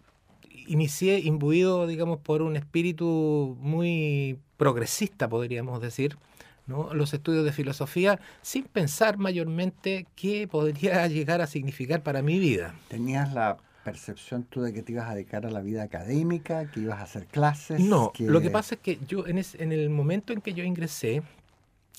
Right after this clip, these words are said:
Speaker 1: se abrían dos posibilidades, que era,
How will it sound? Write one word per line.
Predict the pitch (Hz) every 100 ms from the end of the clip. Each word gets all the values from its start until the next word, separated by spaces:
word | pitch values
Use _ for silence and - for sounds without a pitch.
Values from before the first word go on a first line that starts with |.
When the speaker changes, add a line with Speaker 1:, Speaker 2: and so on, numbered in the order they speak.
| -
Speaker 1:
se | - - 120
abrían | 120 160 156 151 147
dos | 143 170 180
posibilidades, | 190 - 147 143 156 143 90 92
que | - 123
era, | 143 165 175